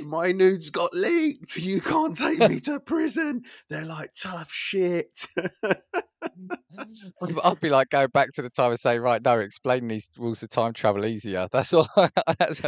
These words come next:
Speaker 1: We'll,
Speaker 2: that's the
Speaker 1: we'll,
Speaker 2: point of
Speaker 1: we'll
Speaker 2: time
Speaker 1: know
Speaker 2: I
Speaker 1: when time travel existed because you'll get, like, seventy thousand winners of the lottery all in one year.
Speaker 2: <laughs> Yeah.
Speaker 1: <laughs>
Speaker 2: Yeah, so, so in my head, I want time travel to be that I could go to any point of time. Any point.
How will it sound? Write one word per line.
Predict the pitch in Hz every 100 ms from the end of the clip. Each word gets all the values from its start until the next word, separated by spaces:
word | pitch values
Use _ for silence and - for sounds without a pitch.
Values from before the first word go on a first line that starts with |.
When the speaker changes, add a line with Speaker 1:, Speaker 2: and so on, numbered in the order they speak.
| -
Speaker 1:
We'll, | 160 190
Speaker 2:
that's | 170
the |
Speaker 1:
we'll, |
Speaker 2:
point | 196 147 143
of |
Speaker 1:
we'll | 175
Speaker 2:
time | - 175
Speaker 1:
know |
Speaker 2:
I |
Speaker 1:
when | 160 135 127
time | 139 139
travel | 135 123 110
existed | 95 123 - 208 156
because | - 95
you'll | 110 110
get, | 117 - 107
like, | 107
seventy | - - 123 117 113 104
thousand | - 104 104 98 98 95
winners | 107 98 90
of | 80
the | 92
lottery | 95 - 87 82
all | 87 85
in | 82
one | 87 85
year. | 87 90 107 _ _ -
Speaker 2:
<laughs> |
Yeah. | 220 151 147 - 143 -
Speaker 1:
<laughs> | 226 139 - - - _ - - - 330 _ _
Speaker 2:
Yeah, | 220 196
so, | - 208 190 - -
so | - 190
in | 165 180
my | 185 208
head, | 196 160 117 - 143
I | 151
want | 139 120
time | - 135 120
travel | - 113 107 104
to | - -
be | 104 98 95 -
that | 98 -
I | 110
could | - 104
go | - 104
to | - -
any | 120 117
point | 104 110 95 _
of | -
time. | 98 80 80 _ _ _ _ _ _ _ _ _ _ 104
Any | 98 85
point. | 85 73